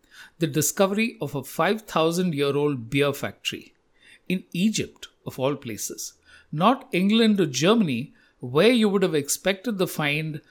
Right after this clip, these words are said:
going by the tipple's current popularity. They found a unit with a large number of pots in which grain and water were heated.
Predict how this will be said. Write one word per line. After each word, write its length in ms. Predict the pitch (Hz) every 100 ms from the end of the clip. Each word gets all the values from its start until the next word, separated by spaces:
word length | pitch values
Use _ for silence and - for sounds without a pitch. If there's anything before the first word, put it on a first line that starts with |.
| _ -
going 340 | 139 175 226 220
by 140 | 185
the 100 | 165
tipple's 500 | 165 165 170 160 156
current 440 | - 151 143 143 -
popularity. 760 | 165 165 123 104 - - - _ _ _ _ _ _ - - -
They 100 | 202
found 320 | 233 277 311
a 60 |
unit 380 | 226 214 220 220
with 140 | - 156
a 60 |
large 440 | 135 139 196 220 202
number 220 | 175 175
of 220 | 165 -
pots 340 | 156 185 -
in 120 | 175 143
which 260 | 143 - _ - 135
grain 340 | 151 190 226
and 160 | 185 139
water 260 | 131 156
were 140 | 151 170
heated. 460 | 196 214 214 117